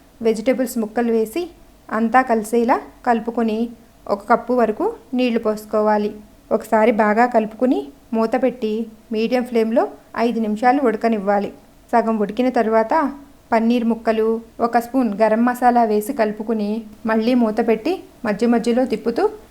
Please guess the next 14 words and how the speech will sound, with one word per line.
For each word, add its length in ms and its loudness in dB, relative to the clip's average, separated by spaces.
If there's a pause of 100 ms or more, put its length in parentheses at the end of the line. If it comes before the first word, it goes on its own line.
(220)
ఉడకనివ్వాలి. 640 2 (300)
గ్రేవీ 360 0
కాస్త 340 0
దగ్గర 320 2
పడి 180 0 (360)
ఇలా 200 4
ఉడుకుతున్నప్పుడు 720 -2 (580)
రెండు 220 2
స్పూన్ల 320 0 (460)
ఫ్రెష్ 320 0
క్రీమ్ 260 0
అయినా 220 -2 (440)
లేదా 280 0 (320)
పాల 200 2